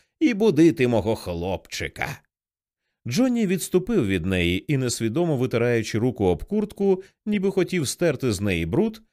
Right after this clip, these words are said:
пошкандибав нагору слідом за Беннерменом. Вітер на дворі скімлив під остріщами, як загублена дитина.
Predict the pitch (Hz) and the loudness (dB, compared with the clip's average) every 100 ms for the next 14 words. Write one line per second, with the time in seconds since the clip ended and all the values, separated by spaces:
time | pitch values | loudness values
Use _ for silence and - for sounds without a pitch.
0 | _ _ 240 226 208 190 147 127 170 147 | _ _ -4 -2 0 0 2 2 0 0
1 | 101 113 156 131 - 98 107 101 117 113 | 0 0 0 -2 -4 -2 -2 -2 -2 -2
2 | 165 113 85 82 80 76 65 _ _ _ | -2 -2 -2 -2 -4 -6 -10 _ _ _
3 | _ 120 208 220 170 147 107 165 180 165 | _ -4 -2 0 2 0 2 2 2 0
4 | - 233 220 202 196 185 - _ - 165 | -4 -4 0 2 0 -2 -12 _ -4 -2
5 | 156 147 - - 214 - - 87 80 67 | 0 -2 -2 -4 -4 -4 -2 -2 -2 -8
6 | - _ _ 190 190 127 120 107 120 110 | -14 _ _ -2 -2 0 0 0 0 0
7 | 104 101 90 92 90 82 76 | 0 -2 -2 -4 -2 -4 -4